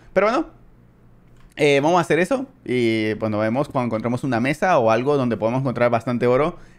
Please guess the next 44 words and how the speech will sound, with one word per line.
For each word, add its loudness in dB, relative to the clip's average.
eh, 0
de -2
fácil -4
acceso. -6
Entonces 0
nos 0
vemos -4
en -4
unos 0
minutitos. -6
Y 0
bueno, 4
eh, 2
estamos 2
aquí 0
de 2
vuelta 0
en 0
este 0
bioma. -2
Creo 0
que 2
habré 2
venido 2
una 0
vez 2
yo. 0
Aquí, 0
de 0
hecho, -2
este -2
bioma 0
está 0
súper 0
explotado 0
de 2
cuanto 0
a 4
recursos. 0
Porque -2
si -2
vemos 2
por 0
aquí, 0